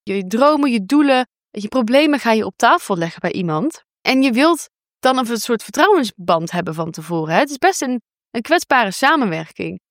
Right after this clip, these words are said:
Dus had zij nou een lange tijd met mij wat contact opgenomen, hadden we gewoon echt oprechte gesprekken gehad, dan was het heel anders geweest dan binnen een dag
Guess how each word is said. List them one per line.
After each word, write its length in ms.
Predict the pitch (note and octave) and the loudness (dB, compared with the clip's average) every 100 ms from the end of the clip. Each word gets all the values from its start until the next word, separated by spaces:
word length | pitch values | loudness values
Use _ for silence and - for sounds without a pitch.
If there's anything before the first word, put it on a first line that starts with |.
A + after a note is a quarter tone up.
| _ _ | _ _
Dus 320 | C#4+ D#4 - - | 0 0 0 -2
had 260 | G3 D4+ | 0 2
zij 140 | E4 C#4+ | 2 4
nou 260 | C4+ C4 | 4 2
een 80 | B3+ | 2
lange 240 | B3 D4 | 2 2
tijd 160 | C#4 B3 | 0 0
met 100 | A3+ | 2
mij 140 | A3 | 0
wat 120 | F#3+ - | 0 -6
contact 360 | A3 C#4+ - | 0 0 0
opgenomen, 680 | A#3+ - A3 G#3 G#3 G3+ G3+ _ _ _ - | -6 0 4 4 4 2 2 _ _ _ -2
hadden 240 | A3+ A3 | 0 2
we 60 | G#3+ | 0
gewoon 200 | A3 - | 0 0
echt 360 | - C#4 - - | -2 -2 -4 -8
oprechte 440 | G#3+ A3 A3+ A#3 | -4 -2 -2 -4
gesprekken 420 | F#3+ - A#3 G#3 | -6 -4 -4 -4
gehad, 480 | - F3+ F3+ F3 - _ _ | -8 -4 -4 -4 -10 _ _
dan 360 | G#3+ C4 C#4 C4 | -2 0 2 2
was 140 | C#4+ | 0
het 80 | C4+ | 0
heel 300 | G#3 B3 D4 | 2 2 2
anders 260 | C4 C4+ - | 0 -2 -4
geweest 640 | A#3 A3 E4+ A#4+ - - _ - | -2 0 2 0 -6 -18 _ -10
dan 560 | G#3 A#3 A#3 A#3 A#3 | -2 4 4 4 0
binnen 280 | F#3+ B3 C4 | 2 2 2
een 140 | G#3+ E3+ | -2 0
dag 440 | F3 G#3 - | 2 2 -2